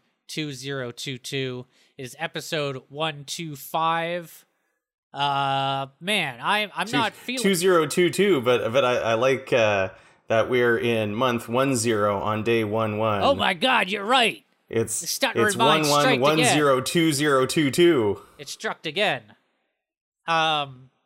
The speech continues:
Speaker 2: Yeah, actually, now that, now that I look at it, if you, if you, if you are the type to put the month first, uh, then the date is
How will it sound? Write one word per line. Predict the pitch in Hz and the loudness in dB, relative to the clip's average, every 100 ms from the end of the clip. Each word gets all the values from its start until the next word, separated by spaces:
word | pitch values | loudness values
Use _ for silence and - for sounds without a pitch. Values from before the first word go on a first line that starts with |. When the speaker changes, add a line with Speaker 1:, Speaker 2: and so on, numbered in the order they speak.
| _ _ _ _ _ _ _ _ | _ _ _ _ _ _ _ _
Speaker 2:
Yeah, | 139 196 117 | 0 2 2
actually, | 117 - 143 | 0 -2 0
now | 135 160 | 0 2
that, | 160 131 127 | 2 0 0
now | 151 | 0
that | 131 | 0
I | |
look | 120 147 | 0 0
at | 143 95 | 2 2
it, | 90 82 | 0 -2
if | 107 | -2
you, | 113 | 0
if | 95 92 90 101 107 | 2 2 -2 -6 -10
you, | 95 _ - | -12 _ -14
if | 113 120 | -12 -4
you | 165 175 160 | 2 4 4
are | 143 | 4
the | 123 | 0
type | - 147 107 - | 0 0 0 -4
to | |
put | 104 113 107 | -8 -8 -6
the | |
month | 104 107 - | -2 -2 -4
first, | - 147 120 90 - - - - _ _ _ _ - | -4 0 2 0 -2 -6 -8 -16 _ _ _ _ -2
uh, | 98 95 | 2 2
then | 95 117 113 | 0 -2 0
the | |
date | 113 127 123 123 | 2 2 2 2
is | 117 101 95 - | 0 0 -2 -8